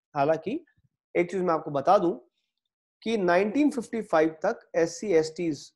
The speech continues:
को रिजर्वेशन मिलती थी, प्रमोशंस में भी रिजर्वेशन मिलती थी, लेकिन इंदिरा साहनी केस जो एक लैंडमार्क जजमेंट है रिजर्वेशन को लेकर के,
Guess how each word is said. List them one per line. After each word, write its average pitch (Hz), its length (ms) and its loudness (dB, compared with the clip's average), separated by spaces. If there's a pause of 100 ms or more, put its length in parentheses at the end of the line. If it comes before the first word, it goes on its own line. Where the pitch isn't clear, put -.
(120)
को 214 480 4 (360)
रिजर्वेशन 196 720 0
मिलती 170 440 -2
थी, 233 140 -4
प्रमोशंस 214 760 0
में 156 180 -2
भी 160 280 -4
रिजर्वेशन 151 540 -2
मिलती 143 360 -6
थी, 147 280 -8 (640)
लेकिन 180 240 2
इंदिरा 190 380 2
साहनी 175 420 0
केस 156 260 -4
जो 151 200 -2
एक 180 140 -4
लैंडमार्क 180 720 -2
जजमेंट 160 460 -2
है 160 240 -2
रिजर्वेशन 185 640 -4
को 165 100 -2
लेकर 151 320 -2
के, 151 300 -6